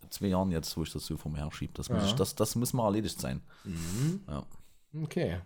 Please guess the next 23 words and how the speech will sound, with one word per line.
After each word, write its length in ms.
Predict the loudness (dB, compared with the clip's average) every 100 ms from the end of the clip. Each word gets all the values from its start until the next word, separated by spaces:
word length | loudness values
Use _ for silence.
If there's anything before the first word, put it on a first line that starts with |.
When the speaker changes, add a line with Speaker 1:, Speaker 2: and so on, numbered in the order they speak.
| 0
Speaker 1:
Und 120 | 4
idealerweise 580 | 12 12 12 12 12 12
natürlich 400 | 8 6 4 4
auch, 260 | 2 0 4
äh, 360 | 8 8 8 4 0 -12 -20 _ _ _ _ _ 2
äh, 220 | 4 4
ist 140 | 2
das 80 | 0
Studium 320 | 0 2 4
dann 120 | 4 4
in 80 |
den 20 | 4
letzten 320 | 2 0 -2
Zügen. 400 | -2 -4 -4 -6 -12 -20 _ _ _ _ _ _ _ _ _
Dass 120 | -4
nur 100 | -2
noch 120 | -2
die 260 | -4 -4 0
M 180 | 0 2
A 200 | 2 0
am 100 | -2
Start 240 | -4 -4
ist. 220 | -6 -10